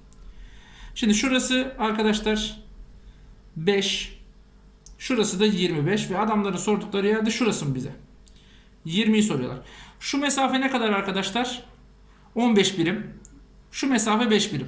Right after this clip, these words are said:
Sadeleştirirsem üç kata bir kat. Mesafesi bu kadar. Sonrasında da bunların büyüklükleri kaçtı arkadaşlar? Şurası yüz yetmiş beş, şurası yetmiş beş mi? Bunlara aynı mesafede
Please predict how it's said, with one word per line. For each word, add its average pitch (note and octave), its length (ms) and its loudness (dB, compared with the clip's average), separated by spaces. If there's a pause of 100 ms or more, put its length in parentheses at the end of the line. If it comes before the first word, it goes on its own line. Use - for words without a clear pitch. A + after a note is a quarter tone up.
Sadeleştirirsem A#3+ 720 0
üç B3 200 0
kata A#3 260 0
bir G#3 120 0
kat. C#3+ 240 -6
Mesafesi G#3 520 2
bu F#3+ 60 0
kadar. C3+ 240 -4 (380)
Sonrasında C#4 480 0
da B3+ 80 0
bunların B3 360 4
büyüklükleri B3 480 -2
kaçtı G#3+ 280 0
arkadaşlar? F#3 380 -2
Şurası A#3+ 400 -2
yüz G#3 140 4
yetmiş G#3 300 0
beş, C4+ 200 -2 (320)
şurası C4 300 0
yetmiş B3 280 0
beş C4 200 0
mi? C#3+ 100 -6 (440)
Bunlara C#4 300 2
aynı C#4 340 2
mesafede G#3+ 720 0